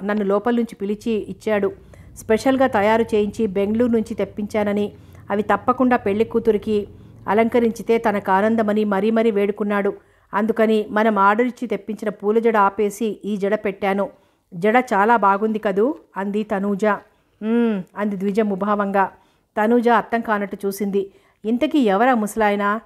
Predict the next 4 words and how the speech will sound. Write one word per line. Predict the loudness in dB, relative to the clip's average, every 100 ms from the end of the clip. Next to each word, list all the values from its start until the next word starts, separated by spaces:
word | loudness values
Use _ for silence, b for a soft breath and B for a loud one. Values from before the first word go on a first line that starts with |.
| b b b
ఎవరో | -2 2 4 4
ఏమిటో | 4 2 -2
తెలుసుకోకుండానే | -6 -6 -4 -6 -2 -2 -2 -2
తీసుకున్నావన్నమాట." | -4 -6 -2 0 0 0 0 2